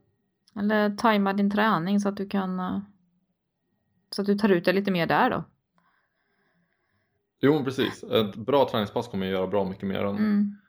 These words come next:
Speaker 2: vad självaste kosttillskotten gör.
Speaker 1: Mm. Det var veckans frågor.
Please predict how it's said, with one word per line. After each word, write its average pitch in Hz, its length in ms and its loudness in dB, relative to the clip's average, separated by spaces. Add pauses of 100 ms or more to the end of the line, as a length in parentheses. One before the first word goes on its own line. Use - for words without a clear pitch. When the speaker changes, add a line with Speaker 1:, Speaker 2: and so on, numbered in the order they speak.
(540)
Speaker 2:
vad 104 220 -4
självaste 101 360 -4
kosttillskotten 107 560 -6
gör. 110 180 -4 (880)
Speaker 1:
Mm. 254 280 -2 (960)
Det 240 260 2
var 240 160 4
veckans 277 440 -4
frågor. 247 600 0